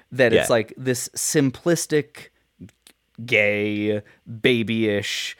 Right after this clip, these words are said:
Speaker 1: ridiculous art form, but it is
Speaker 2: Yeah.
Speaker 1: so complex and interesting and multifaceted and useful and lets you
Speaker 2: Yeah.
Speaker 1: communicate these really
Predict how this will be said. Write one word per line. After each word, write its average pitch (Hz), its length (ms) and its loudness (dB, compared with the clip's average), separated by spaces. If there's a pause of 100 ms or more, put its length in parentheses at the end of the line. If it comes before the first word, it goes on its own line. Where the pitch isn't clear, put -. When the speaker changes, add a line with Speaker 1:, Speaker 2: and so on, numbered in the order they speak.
(180)
Speaker 1:
ridiculous 120 840 -2 (100)
art 170 240 0
form, 92 500 -10 (480)
but 202 320 -2
it 208 120 0
is 208 120 4
Speaker 2:
Yeah. - 100 2 (220)
Speaker 1:
so 240 680 2 (140)
complex 190 840 -2 (220)
and 135 240 -2
interesting 202 680 2
and 139 220 2
multifaceted 156 840 0
and 117 140 0
useful 196 760 0 (220)
and 139 180 0
lets 214 220 -4
you 185 80 -2
Speaker 2:
Yeah. - 100 -8
Speaker 1:
communicate 185 720 0
these 127 280 -6
really 190 600 0